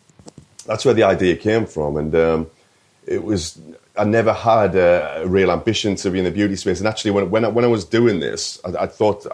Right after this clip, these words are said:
you know, at the time, I thought that this would be quite a nice sort of side hustle, you know, to, to, to an actual job. I never thought it would, be, would grow into what it, what it is. Um, but it all began when I, I, I had the idea around creating this, um, this bar of soap, this cleansing bar.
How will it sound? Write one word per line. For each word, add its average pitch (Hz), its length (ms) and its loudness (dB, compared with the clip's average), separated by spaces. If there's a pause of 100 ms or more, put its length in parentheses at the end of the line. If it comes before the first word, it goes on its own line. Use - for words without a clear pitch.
(140)
you 98 80 -4
know, 80 80 -6
at 73 60 -10
the - 40 -20
time, 98 340 -2
I 78 40 -2
thought 85 360 -6 (320)
that 101 60 -6
this 113 160 -2
would 104 80 -6
be - 40 -10
quite 101 220 0
a 92 60 -4
nice 92 260 -2
sort 85 180 -2
of - 40 -10
side 107 300 2
hustle, 80 420 -6 (320)
you 87 60 -10
know, 85 80 -2
to, 90 180 -2
to, - 220 -4
to - 200 -6
an 90 60 2
actual 90 320 0
job. 90 240 0
I 87 40 2
never 92 140 0
thought 90 220 -2
it 80 40 -4
would, 76 60 -10
be, - 280 -8
would 80 120 -8 (360)
grow 95 160 2
into 82 180 -4
what 80 120 0
it, - 280 -14
what 80 260 -2
it 85 80 2
is. 90 240 0 (460)
Um, 92 460 0 (640)
but 107 100 0
it 113 80 4
all 139 160 6
began 113 380 2
when 95 160 2
I, 92 120 2
I, 82 260 0
I 82 160 -6
had 92 200 -2
the 95 100 2
idea 92 340 2
around 80 260 0
creating 85 460 -2
this, 78 240 -8
um, 78 640 -4
this - 220 -14 (440)
bar 82 220 2
of - 80 -10
soap, 110 240 -4
this 73 100 -10
cleansing 92 380 -4
bar. 69 240 -4